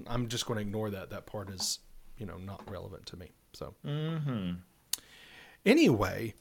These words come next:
Speaker 1: think, um, you know what? It would be interesting. You could actually, um, create a poll in a meeting and ask people if they, um, if they
Speaker 2: If they
Speaker 1: use
Speaker 2: found it
Speaker 1: this.
Speaker 2: useful?
Speaker 1: Yeah.
Speaker 2: You know, maybe, like, rate that feature?
Speaker 1: Yeah.
Speaker 2: Right.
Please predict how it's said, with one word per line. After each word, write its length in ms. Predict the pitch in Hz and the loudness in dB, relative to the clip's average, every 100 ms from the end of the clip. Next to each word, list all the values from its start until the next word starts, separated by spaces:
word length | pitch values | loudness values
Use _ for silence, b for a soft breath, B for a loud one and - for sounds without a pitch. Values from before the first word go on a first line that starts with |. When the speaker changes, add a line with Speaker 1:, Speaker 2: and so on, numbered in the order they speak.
| - | -16
Speaker 1:
think, 500 | - - - 277 - 175 | -12 4 10 10 10 8
um, 480 | 170 175 175 170 - | 10 12 10 8 4
you 140 | 170 190 | 6 8
know 120 | 277 | 8
what? 560 | 202 156 175 113 156 - - | 8 8 8 4 0 -6 0
It 100 | 156 | 4
would 120 | 175 | 6
be 140 | 165 165 | 6 6
interesting. 420 | 175 190 135 127 | 6 2 4 4
You 100 | 139 | 4
could 200 | - 139 | 2 0
actually, 760 | 127 165 - 175 151 135 127 127 b b b - | 2 0 0 4 6 8 6 0 b b b -2
um, 560 | 127 131 131 131 139 | 0 2 2 2 -2
create 220 | 131 147 156 | 0 2 4
a 40 | |
poll 420 | - 151 190 101 - | 4 2 2 -2 -6
in 120 | 117 | -2
a 40 | 117 | 2
meeting 340 | 135 156 110 | 2 2 2
and 80 | 104 | 0
ask 200 | 110 - | -4 -6
people 300 | 113 - 110 | -6 -2 -2
if 200 | 104 - | -4 -6
they, 420 | 113 110 110 113 | -4 -4 -2 -4
um, 340 | 113 113 113 110 - _ - | -4 -4 -6 -8 -14 _ -14
if 140 | 113 - | -10 -2
they 80 | |
Speaker 2:
If 120 | 117 135 | 0 2
they 60 | |
Speaker 1:
use 40 | 135 | 6
Speaker 2:
found 200 | 147 143 | 8 8
it 40 | |
Speaker 1:
this. 60 | 143 | 10
Speaker 2:
useful? 400 | 175 - 285 311 - _ _ _ _ | 10 10 4 2 -4 _ _ _ _
Speaker 1:
Yeah. 140 | 180 156 - _ _ | -8 -8 -10 _ _
Speaker 2:
You 100 | 151 | 6
know, 160 | 156 165 | 12 12
maybe, 400 | 156 151 143 143 | 12 10 12 10
like, 280 | 135 123 - - - | 10 6 2 -12 -4
rate 560 | 120 113 131 - - - | 4 8 8 8 0 2
that 220 | 151 151 | 4 4
feature? 320 | - 170 - - - _ _ - | 2 0 0 -8 -14 _ _ -4
Speaker 1:
Yeah. 160 | 104 - _ _ _ _ - - | -4 -4 _ _ _ _ -8 0
Speaker 2:
Right. 500 | 151 170 - - | 4 4 2 -6